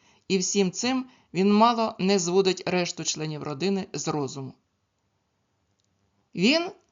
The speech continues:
Чужий націоналізму та далекий і від інтернаціонального пафосу комсомольців.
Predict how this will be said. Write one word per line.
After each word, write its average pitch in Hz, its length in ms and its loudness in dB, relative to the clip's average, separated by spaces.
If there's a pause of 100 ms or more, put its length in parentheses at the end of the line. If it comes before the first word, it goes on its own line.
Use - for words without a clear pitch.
(160)
Чужий 277 560 2
націоналізму 185 840 0
та 175 140 0
далекий 185 480 2
і 165 220 -2
від 170 240 -2
інтернаціонального 190 1300 0 (100)
пафосу 143 460 -2
комсомольців. 139 720 -10